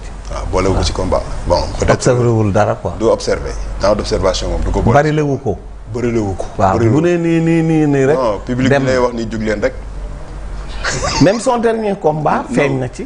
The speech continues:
Speaker 2: Waaw.
Speaker 1: Son dernier combat.
Speaker 2: Waaw, parce
Speaker 1: Parce que ñu bëri yaakaar na ni moom bu ñëwee ci son dernier combat, dina dal.
Speaker 2: Waaw.
Speaker 1: Def nànk.
Speaker 2: Mhm.
Speaker 1: Mais il n'a pas changé.
Speaker 2: Waaw, il n'a pas changé. Mais kon, euh, ci dernier combat boobu, c'était acceptable sax. Parce que,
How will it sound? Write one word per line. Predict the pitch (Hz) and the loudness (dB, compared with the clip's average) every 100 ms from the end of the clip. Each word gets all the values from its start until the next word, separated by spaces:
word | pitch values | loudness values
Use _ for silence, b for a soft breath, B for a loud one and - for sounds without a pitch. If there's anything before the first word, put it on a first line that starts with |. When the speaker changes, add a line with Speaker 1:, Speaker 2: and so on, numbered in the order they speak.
| - | -4
Speaker 2:
Waaw. | - - | -2 0
Speaker 1:
Son | 131 | 0
dernier | 135 135 123 120 | 2 2 2 0
combat. | 113 104 143 | 0 0 0
Speaker 2:
Waaw, | - - | 0 0
parce | 131 147 | 0 2
Speaker 1:
Parce | |
que | 196 185 | 2 2
ñu | 185 | 2
bëri | 220 285 | 2 2
yaakaar | 277 - 214 208 | 2 0 -4 -2
na | 190 | -2
ni | 185 196 | 0 2
moom | 185 180 | 2 2
bu | 185 | 4
ñëwee | 196 185 | 4 2
ci | 190 | 0
son | 185 180 | 0 0
dernier | 160 151 151 | 2 2 0
combat, | 139 127 120 | 0 0 0
dina | 143 104 104 | 0 0 2
dal. | 113 104 117 - | 2 2 0 -2
Speaker 2:
Waaw. | 101 92 - - 110 | 0 0 -2 -4 0
Speaker 1:
Def | 98 | 0
nànk. | 110 101 - - | 0 -2 -2 -6
Speaker 2:
Mhm. | 101 92 | -6 0
Speaker 1:
Mais | 131 175 180 | 2 2 0
il | 151 131 | 0 2
n'a | 107 | 0
pas | - 196 | 0 -2
changé. | - 190 127 - - - | 0 -2 -2 -6 -12 -12
Speaker 2:
Waaw, | - 107 131 | -10 -6 0
il | |
n'a | 139 | 2
pas | 147 156 | 2 0
changé. | 143 110 101 80 104 | 0 -2 -4 -8 -2
Mais | 131 151 | 0 0
kon, | - 156 139 | 0 -2 0
euh, | 143 143 | 0 0
ci | 185 | -2
dernier | 180 190 180 | 0 0 2
combat | 156 135 | 2 2
boobu, | 107 101 | 0 -2
c'était | 160 170 | -2 0
acceptable | - 139 139 - 101 90 | 0 0 0 0 -2 -2
sax. | - - - - - - | -8 -8 -10 -10 -10 -6
Parce | - - | -2 2
que, | 127 | 2